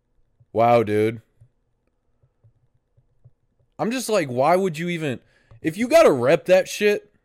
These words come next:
if you gotta rep the fact that you've served in fucking Nam, what is wrong with you? I feel, I, everybody that I've heard or know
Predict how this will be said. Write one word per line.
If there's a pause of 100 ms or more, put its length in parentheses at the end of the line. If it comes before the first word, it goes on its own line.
(120)
if
you
gotta
rep
the
fact
that
you've
served
in
fucking
Nam, (1700)
what
is
wrong
with
you? (2250)
I
feel,
I, (640)
everybody
that
I've
heard (1000)
or
know